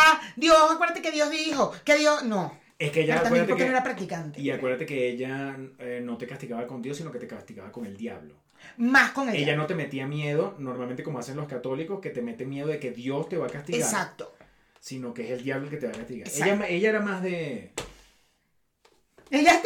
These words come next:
Speaker 2: ella se te metió más con lo que, con lo que es, con el demonio. <laughs>
Speaker 1: "Cásate bien".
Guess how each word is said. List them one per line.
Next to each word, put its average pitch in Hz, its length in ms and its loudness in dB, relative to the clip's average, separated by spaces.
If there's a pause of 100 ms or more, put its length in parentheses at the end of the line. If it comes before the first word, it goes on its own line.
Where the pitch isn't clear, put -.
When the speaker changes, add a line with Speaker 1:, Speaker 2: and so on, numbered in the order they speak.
Speaker 2:
ella 330 220 8
se 392 140 0
te 269 120 6
metió 247 300 4
más 254 200 6
con 311 180 0
lo 247 100 2
que, 185 260 -2
con 294 160 10
lo 269 120 10
que 190 220 4
es, - 320 -2
con 180 140 -4
el 170 80 -4
demonio. 170 640 -4 (440)
<laughs> - 460 -20
Speaker 1:
"Cásate 226 480 4
bien". 139 500 -4